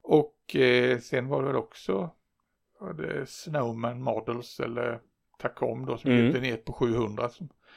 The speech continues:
Speaker 1: en, eh, tårdocka med en amerikansk jagare i.
Speaker 2: Ja, så pass.
Speaker 1: Ja. Så det är lite så här, ett sätt att göra det lite roligare.
Speaker 2: Ja, verkligen, verkligen. Nej, men det finns som sagt många roliga, mm,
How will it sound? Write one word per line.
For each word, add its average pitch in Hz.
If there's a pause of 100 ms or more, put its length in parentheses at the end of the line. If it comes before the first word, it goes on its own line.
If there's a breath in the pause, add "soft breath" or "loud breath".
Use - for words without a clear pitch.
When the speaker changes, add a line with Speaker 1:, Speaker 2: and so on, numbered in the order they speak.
(280 soft breath)
Speaker 1:
en, 143
eh, 131 (320)
tårdocka 127
med 123
en 127
amerikansk 123
jagare 123
i. 175 (800)
Speaker 2:
Ja, 123 (120)
så -
pass. - (400)
Speaker 1:
Ja. - (1400 soft breath)
Så -
det 165
är 160
lite 180
så -
här, 139 (400)
ett 214
sätt -
att -
göra 156
det 135
lite 160
roligare. 131 (800)
Speaker 2:
Ja, 147 (100)
verkligen, 135
verkligen. 131 (500 loud breath)
Nej, 123
men 147
det 156
finns 156
som 170
sagt 151
många 127
roliga, 117
mm, 113